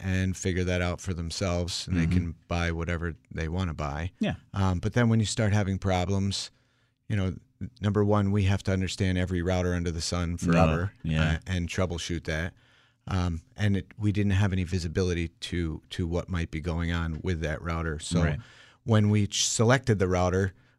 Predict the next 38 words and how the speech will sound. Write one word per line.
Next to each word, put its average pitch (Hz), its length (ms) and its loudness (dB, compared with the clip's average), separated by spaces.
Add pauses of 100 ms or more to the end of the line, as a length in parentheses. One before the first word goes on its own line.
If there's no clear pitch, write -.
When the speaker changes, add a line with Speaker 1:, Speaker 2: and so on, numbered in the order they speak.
Speaker 1:
we 101 280 4
obviously 95 560 2
put 92 220 -2
it 87 100 -4
through 90 200 -2
a - 20 0
whole 82 100 -2
bunch 90 240 -2
of 87 120 -4 (280)
tests, - 420 -4
make 85 180 4
Speaker 2:
Mm-hmm. 92 60 4
Speaker 1:
sure 98 200 2
that 87 120 -2
it 87 120 -4
could 85 120 -6
support - 400 -2
the 85 80 -6
speeds 90 380 -2
that 78 140 -4
we're 78 80 -6
selling 82 440 -2
the 78 80 -4
consumer. 85 580 -4 (600)
Um, 85 380 0
and 90 240 0
then 85 480 0
we 98 180 -2
can 85 240 -2
also 90 560 -2
help 90 280 -2
the - 60 -16
consumer 85 520 -4
remotely 90 680 0 (460)
by 92 140 2
troubleshooting, 87 800 -2
looking 87 360 -2
at, 85 160 -4